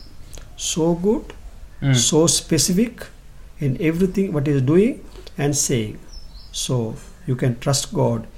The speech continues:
Speaker 1: He will not fail you.
Speaker 2: Yeah, amen. That's absolutely true,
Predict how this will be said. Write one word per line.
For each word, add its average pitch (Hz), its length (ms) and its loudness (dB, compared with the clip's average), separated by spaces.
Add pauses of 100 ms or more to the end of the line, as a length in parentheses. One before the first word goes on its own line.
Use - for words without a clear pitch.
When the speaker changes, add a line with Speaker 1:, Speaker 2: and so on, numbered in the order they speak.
(200)
Speaker 1:
He 139 200 0
will 127 220 2
not 113 140 -6
fail 110 260 -4
you. - 180 -10 (640)
Speaker 2:
Yeah, 113 220 -2 (460)
amen. 123 360 2 (680)
That's 120 200 0
absolutely 127 680 2
true, 123 440 0